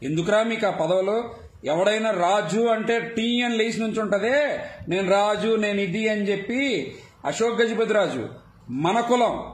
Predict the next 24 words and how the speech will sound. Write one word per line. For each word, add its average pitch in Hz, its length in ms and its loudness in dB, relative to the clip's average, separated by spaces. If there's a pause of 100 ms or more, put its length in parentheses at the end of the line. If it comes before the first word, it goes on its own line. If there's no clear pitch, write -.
(280)
మన 202 140 0
దానికి 226 540 0 (280)
అధిపతి 240 460 0
అయిన, 220 360 -2 (680)
కోటరాజు 247 560 2
అయిన 214 360 0 (400)
అశోక్ 247 360 2
గజపతి 247 340 2
రాజు 240 240 2
గారిని 202 440 2 (440)
ఇంత 185 200 -2
దారుణంగా 214 1120 0
దొంగ 196 400 0
అన్న 247 580 2
దౌడుబాజీ 247 680 2
నా 254 160 2
కొడుకుని 247 420 0
ఈడ్చి 208 460 0
కొట్టి, 254 420 0
ఆ 190 280 2
కొట్టి, 262 340 0
ఈ 226 180 0
కొట్టి 269 380 2
అని 226 280 0